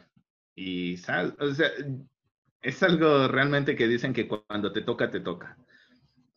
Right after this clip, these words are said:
Porque yo realmente allá en la sierra, pues rara vez tenía,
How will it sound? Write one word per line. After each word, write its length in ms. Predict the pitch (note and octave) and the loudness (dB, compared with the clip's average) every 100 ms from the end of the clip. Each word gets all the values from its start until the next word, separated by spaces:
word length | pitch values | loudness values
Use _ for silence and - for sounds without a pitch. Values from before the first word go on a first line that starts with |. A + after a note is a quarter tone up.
| - | 0
Porque 1000 | A2+ A2 - A2 A2 A2 A2 A2 G#2+ - - | 2 2 2 4 6 8 6 6 4 0 -10
yo 260 | B2+ D3+ | 2 4
realmente 420 | D#3 D#3+ D#3 D3+ D3+ | 6 4 2 2 4
allá 280 | C#3+ C#3 | 4 4
en 80 | C#3 | 4
la 100 | C3+ | 2
sierra, 400 | B2+ B2+ B2+ B2 | 4 4 4 0
pues 220 | G#2 G#2 | -2 -2
rara 220 | G#2+ A#2+ B2 | 2 4 6
vez 160 | A#2+ | 4
tenía, 920 | A#2+ A2+ A#2 A2+ G#2+ G2 F#2+ F#2 F#2 | 2 0 2 0 0 0 -2 -6 -10